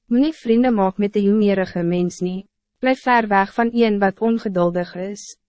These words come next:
Jy moenie dalk sy maniere by hom aanleer nie. Dit sal die oorsaak word van jou eie ondergang. Moenie borg staan vir iemand nie. Moenie instaan vir ander se skuld nie. As jy dit nie kan terugbetaal nie, sal hulle selfs jou bed onder jou wegvat.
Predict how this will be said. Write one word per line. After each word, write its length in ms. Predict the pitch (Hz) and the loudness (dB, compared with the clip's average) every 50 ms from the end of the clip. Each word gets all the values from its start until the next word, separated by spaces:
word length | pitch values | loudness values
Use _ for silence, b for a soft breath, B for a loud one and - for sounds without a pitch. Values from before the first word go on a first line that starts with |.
| _ _ _ _ | _ _ _ _
Jy 120 | - 226 220 | -2 2 2
moenie 240 | 220 233 254 302 311 | 4 4 4 2 4
dalk 260 | 285 233 214 214 - | 4 4 4 4 2
sy 120 | - 214 | 0 -4
maniere 440 | 202 196 190 190 190 190 185 185 180 | -4 -2 -2 0 0 0 0 -2 -2
by 180 | 175 175 175 175 | 0 0 0 0
hom 180 | 180 190 190 | 0 -2 0
aanleer 480 | 190 185 185 180 180 175 175 175 175 180 | 0 2 2 2 0 0 0 -2 -2 -4
nie. 260 | 180 190 196 196 - _ _ _ _ _ _ | -6 -6 -6 -10 -12 _ _ _ _ _ _
Dit 180 | _ 233 226 226 | _ -2 -2 0
sal 160 | - 240 240 | 2 2 4
die 120 | 240 233 226 | 4 2 2
oorsaak 520 | 226 226 240 233 - 226 214 208 202 - | 2 2 2 2 0 2 2 2 2 2
word 200 | - 196 196 202 | 0 0 0 0
van 160 | - 208 202 202 | -4 -4 -2 0
jou 160 | 190 185 180 | 0 0 0
eie 260 | 185 196 202 214 240 | -2 -2 -2 -2 -2
ondergang. 680 | 240 214 190 190 180 175 175 - - 170 170 170 180 190 _ _ _ _ _ _ | 0 0 0 0 -2 -4 -4 -8 -10 -10 -10 -12 -14 -16 _ _ _ _ _ _
Moenie 280 | _ 240 247 285 320 294 | _ 0 2 2 2 2
borg 240 | 240 208 202 208 208 | 2 2 2 2 0
staan 280 | - _ 214 202 190 196 | -2 _ -2 0 0 -2
vir 160 | - 214 196 | -4 -4 -4
iemand 400 | 185 185 185 180 180 180 180 - | -2 -2 -2 0 0 -2 -2 -4
nie. 300 | 196 202 202 214 220 220 _ _ _ _ _ _ | -4 -6 -6 -8 -10 -12 _ _ _ _ _ _
Moenie 240 | - 240 262 311 311 | 0 0 0 0 0
instaan 480 | 269 240 233 - - - 208 202 202 202 | -2 -4 -4 -4 -2 0 0 0 0 -4
vir 160 | - 220 220 | -4 -4 -2
ander 300 | 233 240 233 226 220 214 | 0 2 2 2 0 0
se 140 | - - 208 | -4 -6 -8
skuld 380 | - - - 180 175 175 - - | -8 -4 -2 -2 -2 -2 -4 -6
nie. 240 | 175 170 175 185 - _ _ _ _ _ _ _ | -6 -6 -6 -10 -14 _ _ _ _ _ _ _
As 200 | 233 233 - - | -2 -2 2 2
jy 80 | 240 | 2
dit 160 | 226 233 226 - | 2 2 2 0
nie 100 | 269 302 | -2 -2
kan 180 | - 285 269 269 | 0 -4 -4 -2
terugbetaal 680 | - 254 254 247 - - 233 220 _ 190 180 175 175 | 0 0 0 0 0 -6 -6 -4 _ -2 0 0 0
nie, 300 | 180 185 185 185 196 208 - _ _ _ _ | 0 -2 -2 -4 -6 -8 -12 _ _ _ _
sal 240 | - - 196 208 | -2 0 2 4
hulle 160 | 208 208 220 220 | 4 4 2 0
selfs 460 | - - 240 233 240 240 233 - - | 0 0 2 4 4 4 4 2 0
jou 120 | 208 196 | -2 0
bed 280 | 180 185 180 175 165 - | 2 0 0 0 -2 -2
onder 240 | 196 196 190 190 185 | -2 0 0 0 0
jou 160 | 185 185 180 | -2 -2 -2
wegvat. 560 | 175 175 170 170 - - - 165 165 165 | 0 -2 -2 -2 -4 -10 -6 -6 -6 -6